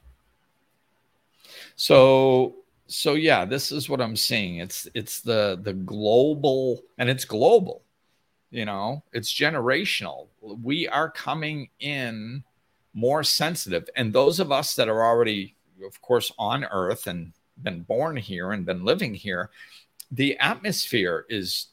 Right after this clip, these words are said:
getting more sensitive. It, well, it, that's the wrong term. The, the atmosphere is becoming a, of higher vibration, which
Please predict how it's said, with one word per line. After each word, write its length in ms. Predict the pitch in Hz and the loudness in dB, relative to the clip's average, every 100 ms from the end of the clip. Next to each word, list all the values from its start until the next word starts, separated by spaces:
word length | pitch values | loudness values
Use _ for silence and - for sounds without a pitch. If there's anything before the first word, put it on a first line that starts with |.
| _ _ _ _ - | _ _ _ _ -6
getting 280 | 107 110 101 | 0 2 2
more 160 | 95 87 | -2 -4
sensitive. 720 | - 90 - 90 87 87 - | -4 -6 -8 -10 -10 -10 -10
It, 200 | 117 98 - 123 | -10 -10 -12 -8
well, 360 | 120 101 - - | -2 -2 -4 -8
it, 200 | 110 - _ _ | -10 -12 _ _
that's 260 | 120 107 - | -6 -4 -4
the 80 | 95 | -4
wrong 260 | 92 92 | -4 -4
term. 300 | 87 95 80 | -6 -8 -6
The, 180 | 85 107 - | -6 -6 0
the 260 | 123 - | 2 2
atmosphere 720 | 151 185 196 - 143 123 120 - - - | 0 0 -4 -2 4 4 4 -2 -20 -4
is 340 | 120 110 101 - _ _ 120 | -2 -2 -4 -8 _ _ -6
becoming 600 | 123 - - 139 123 120 | -6 -6 -6 -2 -2 -4
a, 360 | - 113 104 - - | -4 -2 -2 -4 -4
of 240 | 117 101 | -4 -4
higher 460 | - 123 123 117 107 | -2 2 4 4 2
vibration, 920 | 101 92 87 98 101 107 - 69 71 _ _ _ | 0 -2 -2 0 0 -2 -6 -10 -16 _ _ _
which 580 | 110 107 104 - - | -4 -4 -2 -6 -8